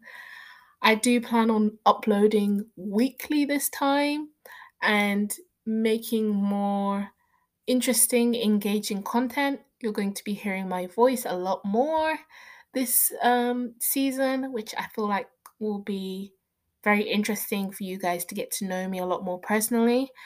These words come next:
and to hear an experience of a woman in tech, in stem, and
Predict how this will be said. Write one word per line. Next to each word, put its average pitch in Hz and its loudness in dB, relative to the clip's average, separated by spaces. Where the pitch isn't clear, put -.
and 214 4
to 214 0
hear 233 4
an 208 0
experience 214 0
of 202 2
a 208 2
woman 214 0
in 233 0
tech, 202 -2
in 240 -2
stem, 196 0
and 202 2